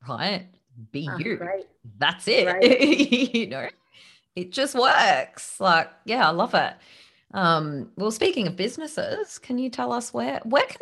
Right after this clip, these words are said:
Speaker 1: our listeners find you if they want to connect with you?
Speaker 2: Well, they can find me at my website at lisa friend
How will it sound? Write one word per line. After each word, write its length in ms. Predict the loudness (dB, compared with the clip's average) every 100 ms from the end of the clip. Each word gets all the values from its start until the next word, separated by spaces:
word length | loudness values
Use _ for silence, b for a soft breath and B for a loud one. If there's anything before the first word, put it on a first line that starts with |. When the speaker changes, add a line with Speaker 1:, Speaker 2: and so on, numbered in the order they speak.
| 0
Speaker 1:
our 80 | 2
listeners 460 | -2 -2 -4 -2
find 260 | -4 -4 -6 0
you 380 | 2 2 -2 -6
if 180 | -10 -8
they 140 | -8
want 260 | -8 -8 -10
to 120 | -14
connect 340 | -14 -12 -10 -4
with 180 | -4 -2
you? 260 | 0 2
Speaker 2:
Well, 340 | 0 0 -2 -6 -10 -18
they 220 | 2 2
can 340 | 2 0 0 -2
find 340 | 0 2 2
me 120 | 0
at 160 | 0 0
my 180 | -2 0
website 720 | 4 4 2 0 2 2 0 0
at 240 | -2 -2
lisa 340 | -4 -2 -4
friend 640 | -6 -2 0 0 0 -4